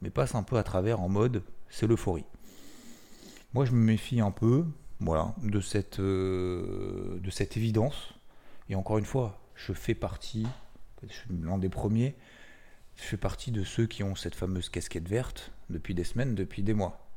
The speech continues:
en mode verre à moitié plein, en mode on n'est pas en bear market. Euh,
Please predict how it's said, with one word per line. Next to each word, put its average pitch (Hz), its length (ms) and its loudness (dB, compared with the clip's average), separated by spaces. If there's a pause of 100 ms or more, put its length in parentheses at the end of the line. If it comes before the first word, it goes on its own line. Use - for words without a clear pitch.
en - 120 -4
mode 110 380 6 (320)
verre 101 300 2
à 101 40 2
moitié 98 320 2
plein, 95 240 2 (400)
en - 80 -4
mode 110 220 6
on 101 80 2
n'est 82 120 -2
pas - 120 2
en 107 100 4
bear 107 160 4
market. - 460 0 (760)
Euh, - 40 -4